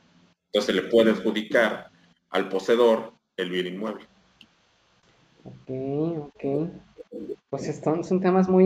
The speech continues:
Speaker 2: muy interesantes que, digo, son, son problemas que ninguno quisiera afrontar, pero bueno, si, si alguno de los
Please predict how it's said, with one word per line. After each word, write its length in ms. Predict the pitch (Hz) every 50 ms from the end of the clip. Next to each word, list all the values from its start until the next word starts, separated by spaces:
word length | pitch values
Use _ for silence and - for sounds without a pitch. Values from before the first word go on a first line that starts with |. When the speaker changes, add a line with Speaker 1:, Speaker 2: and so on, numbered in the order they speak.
| 190 180
Speaker 2:
muy 200 | 185 170 170 185
interesantes 680 | 196 190 185 175 156 147 147 185 175 175 175 196 190 185
que, 120 | 185 175
digo, 180 | 165 160 170 165
son, 320 | - 180 175 175 175 -
son 220 | - - 175 170 170
problemas 360 | 175 165 165 165 175 175 -
que 80 | 175
ninguno 400 | 160 151 151 143 151 156 165 175
quisiera 800 | 170 175 147 - - 156 160 160 160 156 151 147 139 127 120 120 - _ _ _ _ -
afrontar, 640 | 143 139 139 - 147 143 143 - 208 233 - - -
pero 360 | 196 170 156 139 123 120 123 -
bueno, 240 | - 151 147 147 147
si, 520 | - - 143 131 127 123 120 117 113 110 117 - _ _
si 140 | - - 139
alguno 260 | 131 139 147 156 160
de 80 | 156 151
los 280 | 139 139 143 - -